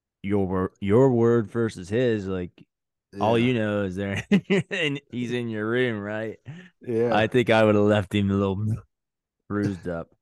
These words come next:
Speaker 1: Um,
Speaker 2: Yeah.
Speaker 1: <laughs> that's just so weird. Uh, my other what the crap is, um, gosh, it was a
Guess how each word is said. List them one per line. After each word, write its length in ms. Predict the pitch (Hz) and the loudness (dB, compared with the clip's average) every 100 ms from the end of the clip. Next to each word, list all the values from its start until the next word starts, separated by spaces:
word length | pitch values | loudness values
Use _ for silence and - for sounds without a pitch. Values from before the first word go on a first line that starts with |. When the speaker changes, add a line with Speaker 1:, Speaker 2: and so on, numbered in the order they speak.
| _ _ _ _ _ _ | _ _ _ _ _ _
Speaker 1:
Um, 420 | 82 90 87 80 - - - | -4 -2 -2 -6 -8 -10 0
Speaker 2:
Yeah. 120 | 160 - - 302 _ | 2 2 2 0 _
Speaker 1:
<laughs> 60 | 262 - - - - | -4 -4 -14 -12 -12
that's 240 | 131 _ | -14 _
just 260 | 104 104 - | -12 -12 -14
so 200 | - 104 101 | -8 -6 -4
weird. 460 | 101 101 95 90 _ _ _ _ _ _ - | -4 -4 -6 -10 _ _ _ _ _ _ -6
Uh, 320 | 107 110 107 - | 0 0 0 -4
my 320 | 123 127 139 | 0 4 6
other 200 | 165 147 | 6 6
what 200 | 135 120 | 6 4
the 80 | 113 | -2
crap 460 | - 117 113 107 110 | -2 0 0 -2 -2
is, 300 | 110 101 104 | 0 0 0
um, 460 | 101 98 92 90 _ _ _ _ _ - | 0 0 -4 -10 _ _ _ _ _ -16
gosh, 340 | 80 95 - | -12 -10 -10
it 160 | 92 92 | -10 -6
was 160 | 98 90 | -6 -4
a 420 | 92 87 85 | -4 -4 -6